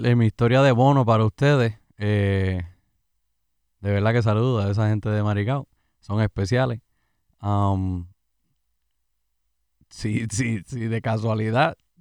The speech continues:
tú te acuerdas de, de esto, de esta persona, se acuerda de esto, por favor, que me lo, que me envíe un mensaje, porque de verdad que ahora mismo obviamente da risa, pero de chamaquito yo viví aterrado gracias a ti.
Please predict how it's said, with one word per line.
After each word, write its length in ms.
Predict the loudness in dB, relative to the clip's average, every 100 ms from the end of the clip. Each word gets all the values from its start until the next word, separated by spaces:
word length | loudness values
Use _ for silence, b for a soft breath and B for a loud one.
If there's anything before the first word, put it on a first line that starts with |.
| -20 _
tú 160 | -8 0
te 80 |
acuerdas 480 | 0 2 0 0 -2
de, 320 | -2 -2 -4
de 220 | -4 -4 -4
esto, 400 | -4 -10 -6 -4
de 80 |
esta 200 | -4 -4
persona, 560 | -2 -2 -2 -4 -2 -4
se 100 | -6
acuerda 480 | -4 -2 -2 -2 0
de 80 | -2
esto, 220 | -4 -10
por 140 | -8 -8
favor, 280 | -6 -6
que 120 | -6 -8
me 100 | -6
lo, 240 | -6 -8
que 140 | -10
me 160 | -10 -8
envíe 200 | -4 -4
un 100 | -2
mensaje, 460 | -4 -2 -2 -2 -4
porque 280 | -8 -6
de 180 | -6 -4 -6
verdad 200 | -6 -6
que 340 | -6 -6 -8 -12 _ _ _ _ _ _ _ _ -6
ahora 320 | -2 0 0
mismo 240 | 0 0
obviamente 420 | 0 0 -4 -4
da 160 | -4 -4
risa, 320 | -4 -6 -6
pero 260 | -6 -6 -4
de 100 | -6
chamaquito 1040 | -6 -8 -6 -6 -6 -4 -4 -4 -6 -8 -10
yo 180 | -8 -6
viví 160 | -4
aterrado 480 | -6 -8 -6 -6 -6
gracias 400 | -6 -8 -8 -8
a 60 | -8
ti. 160 | -14